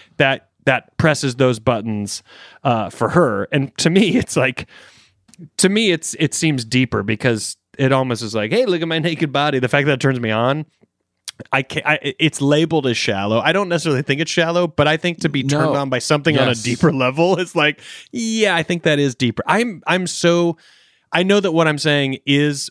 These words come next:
Speaker 1: does make sense and is confusing at the same time.
Speaker 2: I think it
Speaker 1: I'm
Speaker 2: makes
Speaker 1: aware of
Speaker 2: total
Speaker 1: that.
Speaker 2: sense. I could be way off here, right? Way off.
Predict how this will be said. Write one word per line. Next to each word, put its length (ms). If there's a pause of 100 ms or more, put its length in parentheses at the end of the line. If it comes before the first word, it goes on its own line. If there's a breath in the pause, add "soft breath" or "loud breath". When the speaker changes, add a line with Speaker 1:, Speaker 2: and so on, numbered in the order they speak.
Speaker 1:
does 260
make 220
sense 340
and 280
is 100
confusing 420
at 80
the 80
same 200
time. 140
Speaker 2:
I 60
think 120
it 40
Speaker 1:
I'm 40
Speaker 2:
makes 140
Speaker 1:
aware 80
of 40
Speaker 2:
total 260
Speaker 1:
that. 60
Speaker 2:
sense. 440 (420 loud breath)
I 140
could 160
be 100
way 360
off 260
here, 240
right? 360
Way 220
off. 320